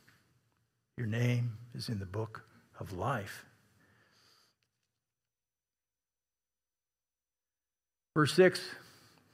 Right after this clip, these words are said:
Jesus closed with the familiar phrase, "Whoever has ears, let them hear what the Spirit says to the churches." Question for us.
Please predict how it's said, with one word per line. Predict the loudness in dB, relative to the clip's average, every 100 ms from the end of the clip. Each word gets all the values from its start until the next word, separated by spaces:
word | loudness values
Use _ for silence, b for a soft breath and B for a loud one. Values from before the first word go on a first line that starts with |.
| b _ -20 -20 _
Jesus | 2 2 0
closed | 2 4 6 6 2
with | -2
the | -2
familiar | 0 2 6 8 8 6
phrase, | 4 4 6 4 0
"Whoever | 0 4 4 4
has | 4 4 2
ears, | 2 2 0 -2
let | -4 -2
them | -2
hear | -2 -2 -2 -2 -8 B B B B
what | -8 -4
the | -6
Spirit | -4 0 4 4 2 -2
says | -6 -2 -2 -4 -8 -14 b b b b -8
to | -6
the | -4
churches." | 0 -2 -2 -8 -10 -14 -20 -20 _ _ _ _ _ _ _ _ _ _ _ _ _ _ _ _ _ _ _ _ _ _ _ _ _ _ _ _ _
Question | 6 6 4
for | 4 6
us. | 6 2